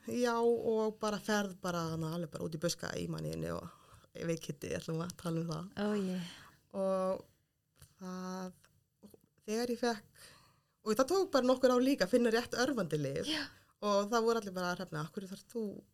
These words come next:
Speaker 1: örvandi lyf? Þú ert ofvirk. Ertu þá ekki bara að fara að vera, ertu ekki bara að reyna að, þú veist,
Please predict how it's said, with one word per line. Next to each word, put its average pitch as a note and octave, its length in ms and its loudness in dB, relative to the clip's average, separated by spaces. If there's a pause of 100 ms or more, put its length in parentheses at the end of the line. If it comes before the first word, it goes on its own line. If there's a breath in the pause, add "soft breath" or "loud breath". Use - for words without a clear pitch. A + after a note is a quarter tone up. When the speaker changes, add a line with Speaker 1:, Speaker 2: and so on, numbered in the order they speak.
(160)
Speaker 1:
örvandi G3+ 540 -2
lyf? D#3+ 260 -2
Þú G#3 140 -2
ert A3 160 -6
ofvirk. - 460 -8 (720)
Ertu F#3 200 -10
þá G3+ 80 -2
ekki F#3+ 140 -6
bara F#3+ 120 0
að - 60 -12
fara F#3+ 120 -2
að F#3+ 80 -2
vera, G#3 280 -4 (320 soft breath)
ertu - 120 -14
ekki F#3 120 -12
bara F3+ 120 -2
að E3+ 40 -4
reyna F#3+ 140 -4
að, F3+ 100 -8
þú F3 80 -6
veist, - 240 -14